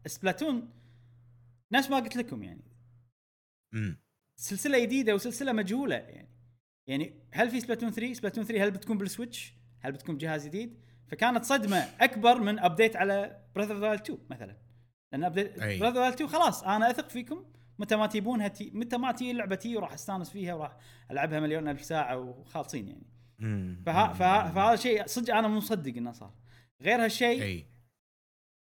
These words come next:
Speaker 1: أنا مو بس إنسان ألعب سبلاتون، أنا معش-، معشم وايد ناس بسبلاتون. وايد ناس معشمهم بسبلاتون.
Speaker 2: صح، صح،
Speaker 1: وأي
Speaker 2: صح،
Speaker 1: واحد،
Speaker 2: صح.
Speaker 1: وأسوي بثوث أسبوعية وأقول حق الناس:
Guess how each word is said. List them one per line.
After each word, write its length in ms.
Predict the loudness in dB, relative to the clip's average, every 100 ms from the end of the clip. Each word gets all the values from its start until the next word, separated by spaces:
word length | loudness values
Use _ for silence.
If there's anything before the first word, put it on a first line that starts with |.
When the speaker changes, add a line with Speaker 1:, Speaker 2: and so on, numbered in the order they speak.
| 4
Speaker 1:
أنا 180 | 6
مو 120 | 6 2
بس 200 | 0 0
إنسان 280 | 2 4
ألعب 220 | 4 2 -2
سبلاتون، 420 | -6 -8 -6 -4
أنا 160 | -2
معش-، 380 | 0 2 0 -2
معشم 460 | -2 -2 -2 -2 2
وايد 320 | 4 4 4
ناس 200 | 0 -2
بسبلاتون. 400 | -6 -14 -16 -18 -20 -20 -20 _ _ _ _ _ _
وايد 300 | 4 8 8
ناس 200 | 8 2
معشمهم 320 | 0 -8 -8 -10
بسبلاتون. 440 | -6 -6 -4 -8
Speaker 2:
صح، 40 | -14 -20 _ _ _ -12
صح، 220 | -8 -4
Speaker 1:
وأي 320 | 2 2 4
Speaker 2:
صح، 60 | 4
Speaker 1:
واحد، 320 | 4 4 0
Speaker 2:
صح. 220 | 0 -4
Speaker 1:
وأسوي 400 | -2 0 0 0
بثوث 480 | -2 -2 -2 -4 -12 -20 -20 -20 -18
أسبوعية 480 | -6 -2 0 2 2
وأقول 280 | 2 0 -2
حق 160 | -2
الناس: 400 | 0 0 0 -2